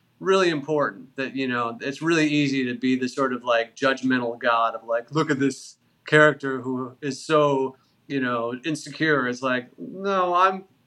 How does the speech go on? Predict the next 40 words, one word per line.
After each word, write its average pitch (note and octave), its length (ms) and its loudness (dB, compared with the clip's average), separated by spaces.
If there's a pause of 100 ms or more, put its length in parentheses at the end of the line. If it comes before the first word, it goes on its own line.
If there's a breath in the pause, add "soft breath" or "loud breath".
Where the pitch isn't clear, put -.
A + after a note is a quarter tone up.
(100)
I'm E3 380 0 (260)
equally D3+ 560 -2
insecure, D3 440 -4
if C3+ 100 -2
not C3+ 200 2
more. C3 340 0
And A#2+ 80 -2
I B2 40 -4
could C3+ 140 -8
just D3+ 200 -4
write C3+ 340 2 (760)
the D3+ 220 -4
truth D3+ 320 0
of C#3+ 60 0
me, C#3 140 4
but C3+ 80 0
that's C3 160 0
painful C3+ 420 -4
to A2 80 -8
do B2 160 0
sometimes, - 520 -10
you A2+ 60 -2
know? A2 200 0
But B2 180 4
I - 20 4
think C3 160 0
that's, A#2+ 300 4 (420 loud breath)
that's C#3 160 6
probably C#3+ 280 8
helpful C#3+ 360 4
when C3 120 -2
you're C3 100 -4
re-, C#3 160 -2
basing D3 240 -2
a C#3+ 40 -2
character D3 300 -2
in C3 60 -6
yourself C3 420 -2
is B2+ 120 -20
to B2 260 -18